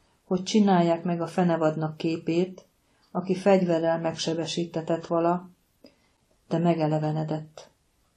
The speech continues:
És adaték néki, hogy a fenevad képébe lelket adjon, hogy a fenevad képe szóljon is, és azt művelje, hogy mindazok, akik nem imádják a fenevad képét,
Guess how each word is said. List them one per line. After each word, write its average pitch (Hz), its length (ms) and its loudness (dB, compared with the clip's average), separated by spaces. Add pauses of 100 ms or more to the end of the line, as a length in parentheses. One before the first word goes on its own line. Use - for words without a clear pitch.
(480)
És - 160 -8
adaték 190 560 2
néki, 180 320 0
hogy 175 180 0
a 165 60 -4
fenevad 175 520 -2
képébe 170 460 -2
lelket 165 480 0
adjon, 175 560 -2 (580)
hogy 180 160 0
a 160 80 2
fenevad 175 480 2
képe 170 300 -2
szóljon 170 540 0
is, 180 180 -2
és - 200 -4
azt 185 280 -2
művelje, 165 500 -2
hogy 165 180 -6
mindazok, 170 800 0 (420)
akik 180 320 -4
nem 208 200 6
imádják 165 560 2
a 160 60 -2
fenevad 165 520 0
képét, 180 680 2